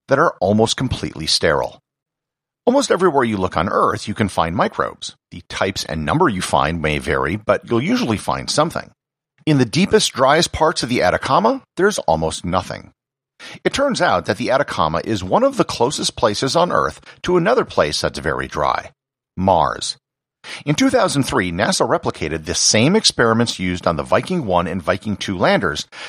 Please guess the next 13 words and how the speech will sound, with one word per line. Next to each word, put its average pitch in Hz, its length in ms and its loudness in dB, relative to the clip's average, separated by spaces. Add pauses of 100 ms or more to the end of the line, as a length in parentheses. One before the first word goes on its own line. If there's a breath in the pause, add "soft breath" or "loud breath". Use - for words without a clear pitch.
to 180 80 2
see 131 200 2
if 143 100 -2
they 208 120 4
could - 160 0
find 95 300 0
any 87 140 -4
signs 73 300 -2
of 87 80 -4
life. - 380 -2 (640 loud breath)
They 131 100 2
didn't 143 240 0
find 76 400 -2